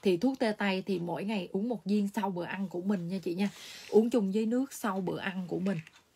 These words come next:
Nha chị Loan Nguyễn ơi, thuốc tê tay mỗi ngày một viên, uống sau bữa ăn của mình nha. Cho chị Thanh My Nguyễn một hộp sụn cá mập nè, thank you chị Thanh My Nguyễn nè.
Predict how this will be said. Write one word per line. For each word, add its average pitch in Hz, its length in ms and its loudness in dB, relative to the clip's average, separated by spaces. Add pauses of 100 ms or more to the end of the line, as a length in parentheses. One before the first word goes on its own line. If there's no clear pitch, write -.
(240)
Nha 202 180 6
chị 175 120 2
Loan 196 300 0
Nguyễn 185 280 -2
ơi, 208 80 0 (120)
thuốc 254 220 0
tê 202 220 0
tay 190 220 -2
mỗi 175 240 -8
ngày 196 180 -2
một 170 140 -6 (120)
viên, 214 180 4 (480)
uống 220 200 6
sau 196 240 -2
bữa 175 140 -6
ăn 180 200 -8
của 175 120 -6
mình 185 200 -2 (100)
nha. 196 160 0 (1160)
Cho 208 160 4
chị 190 160 0
Thanh 202 200 2
My 196 120 4
Nguyễn 185 220 -2
một 190 120 -2
hộp 175 160 -6
sụn 165 220 -6
cá 196 120 0
mập 226 280 -4
nè, 185 100 -6 (100)
thank 190 160 -4
you 180 100 -4
chị 175 100 -4
Thanh 190 220 -4
My 190 140 0
Nguyễn 175 260 -6
nè. 208 80 0